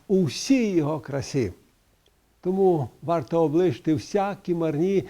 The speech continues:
легковажні розмови, усе несерйозне і чуттєве,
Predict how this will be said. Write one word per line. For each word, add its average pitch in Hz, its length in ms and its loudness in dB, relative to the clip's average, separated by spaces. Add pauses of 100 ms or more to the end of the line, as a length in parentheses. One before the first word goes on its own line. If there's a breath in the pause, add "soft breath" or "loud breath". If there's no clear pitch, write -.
(180 loud breath)
легковажні 165 840 0
розмови, 131 640 -4 (280 loud breath)
усе 226 460 6
несерйозне 202 920 4 (140)
і 185 120 2
чуттєве, 170 760 0